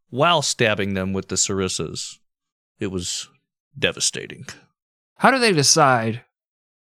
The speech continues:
Speaker 2: who gets to be in front? Like, I wanna be the guy in the very back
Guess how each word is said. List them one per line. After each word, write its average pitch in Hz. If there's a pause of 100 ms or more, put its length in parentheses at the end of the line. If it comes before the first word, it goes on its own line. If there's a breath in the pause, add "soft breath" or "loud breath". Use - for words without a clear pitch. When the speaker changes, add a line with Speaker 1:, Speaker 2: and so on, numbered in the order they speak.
(200)
Speaker 2:
who 165
gets 143
to 127
be 120
in 110
front? -
Like, 123
I 220
wanna 262
be 139
the 131
guy 127
in 120
the 113
very 117
back 110